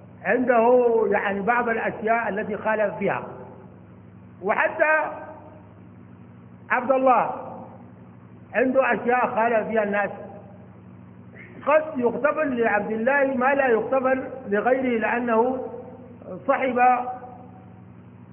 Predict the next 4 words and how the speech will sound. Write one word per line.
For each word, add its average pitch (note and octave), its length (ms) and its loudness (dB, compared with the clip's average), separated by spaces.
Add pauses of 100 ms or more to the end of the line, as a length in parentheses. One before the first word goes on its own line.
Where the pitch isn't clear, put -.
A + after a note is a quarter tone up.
(1300)
أحمد B3 380 2
إلى A3 260 2 (760)
أن B3+ 160 -4 (1040)
مات. A3+ 300 2